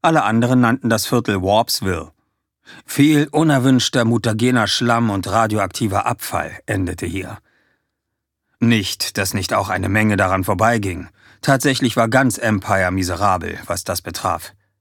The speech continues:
Warpsville war nur noch etwas schlimmer. Leckende Fässer voller leuchtender Chemikalien waren in allen Ecken gestapelt.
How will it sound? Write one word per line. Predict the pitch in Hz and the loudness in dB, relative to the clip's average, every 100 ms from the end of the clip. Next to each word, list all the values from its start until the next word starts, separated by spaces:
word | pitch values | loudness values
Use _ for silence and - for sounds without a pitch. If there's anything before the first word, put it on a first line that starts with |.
| _ _ _ _ - - | _ _ _ _ -20 -2
Warpsville | 123 156 156 - 117 139 147 | 2 4 2 2 2 4 2
war | 123 | 4
nur | 117 | 4
noch | 117 113 | 2 0
etwas | 101 113 - | -4 -2 -2
schlimmer. | 131 120 80 - _ _ _ - | 0 0 -2 -14 _ _ _ -6
Leckende | 226 202 107 95 | -4 0 -2 -2
Fässer | - 120 - 104 | 0 -2 0 -2
voller | - 113 104 | 0 0 2
leuchtender | 101 107 104 113 98 | 0 0 -2 -2 -4
Chemikalien | 92 104 98 - 110 104 101 | -2 -2 -2 0 0 2 0
waren | 98 98 98 | 0 0 0
in | 98 | -2
allen | 101 104 101 | 0 0 0
Ecken | 107 98 101 | -4 -4 -2
gestapelt. | 87 - 98 98 95 87 | -2 -2 -2 -2 -4 -8